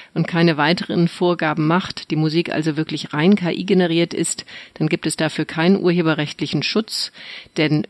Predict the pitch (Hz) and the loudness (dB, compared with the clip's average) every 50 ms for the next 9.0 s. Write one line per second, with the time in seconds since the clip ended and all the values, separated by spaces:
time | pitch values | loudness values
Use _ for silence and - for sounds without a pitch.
0 | _ - - - - - 147 151 - - - 233 220 - - 190 175 - 175 170 | _ -12 -10 -10 -6 -4 -4 -2 0 0 0 -2 -2 0 0 0 0 2 0 0
1 | - - - 160 196 196 190 170 156 170 170 175 165 156 156 156 160 165 165 165 | 0 0 2 4 4 4 4 4 2 2 4 4 2 2 0 0 0 2 2 2
2 | 156 139 156 165 - - - 143 - - 143 127 120 - 135 131 - - - - | 2 2 2 2 2 0 -4 -6 -8 -8 -8 -10 -10 -10 -12 -12 -14 -12 -10 -10
3 | 190 - - - _ _ _ _ _ _ _ _ - - - _ _ _ _ _ | -10 -10 -12 -16 _ _ _ _ _ _ _ _ -20 -20 -20 _ _ _ _ _
4 | _ _ _ _ _ - 156 185 226 254 269 247 - - 240 - 233 202 185 196 | _ _ _ _ _ 0 4 4 6 4 4 0 -2 -6 -4 -2 0 2 2 0
5 | 208 - - 220 196 196 196 196 - - 190 185 180 - 190 185 - 185 - - | 0 -2 -2 -2 0 0 0 0 0 0 0 0 0 0 0 0 0 -2 -2 -2
6 | - 175 - - 180 202 214 190 165 143 139 139 139 151 - - 151 147 160 151 | -4 -4 -2 0 2 4 4 4 4 2 -2 -4 -6 -6 -6 -6 -4 -4 -4 -4
7 | - - 156 185 196 175 160 - - 160 156 165 156 139 147 151 147 - - - | -4 -2 0 0 2 0 0 -2 -2 -2 0 0 -2 -2 -4 -8 -8 -10 -12 -14
8 | - - 143 143 147 - - 165 170 - - - - 170 156 156 - 185 202 | -10 -8 -6 -6 -6 -4 -6 -6 -6 -6 -6 -2 0 0 0 2 2 0 0